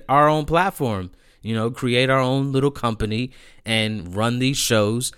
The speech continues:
I would host them, and we're, and it's, and, and it's all, it's all us, you know what I'm saying? All in-house with the homies.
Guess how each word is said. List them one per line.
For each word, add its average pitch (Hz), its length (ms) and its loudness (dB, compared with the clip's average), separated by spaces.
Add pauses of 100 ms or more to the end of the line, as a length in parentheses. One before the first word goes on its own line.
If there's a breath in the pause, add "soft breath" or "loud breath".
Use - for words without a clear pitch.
(300 loud breath)
I 98 220 4
would 127 200 0
host 107 380 -4
them, 101 360 -6 (120)
and 101 460 -4
we're, 107 260 -2
and 104 180 -6
it's, 101 220 -6
and, 101 240 -4
and 104 180 -4
it's 101 180 -4
all, 104 340 0
it's 104 180 -4
all 107 260 2
us, 113 260 -2
you 101 60 -10
know 101 60 -6
what 101 60 -4
I'm 98 60 -8
saying? 117 280 -6
All 107 220 -4
in-house 113 460 -4
with 107 100 -12
the 107 100 -6
homies. 117 420 -6